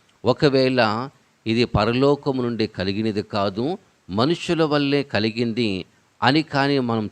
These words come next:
చెప్పితే ప్రజలందరూ కూడా యోహానును నిజముగా ప్రవక్త అని ఎంచుతున్నారు. ఇతడు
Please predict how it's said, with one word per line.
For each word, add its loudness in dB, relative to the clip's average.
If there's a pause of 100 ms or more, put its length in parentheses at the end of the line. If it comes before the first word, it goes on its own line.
చెప్పితే -2 (400)
ప్రజలందరూ 0
కూడా -2 (340)
యోహానును 0
నిజముగా -2
ప్రవక్త -4
అని 0
ఎంచుతున్నారు. -4 (680)
ఇతడు 0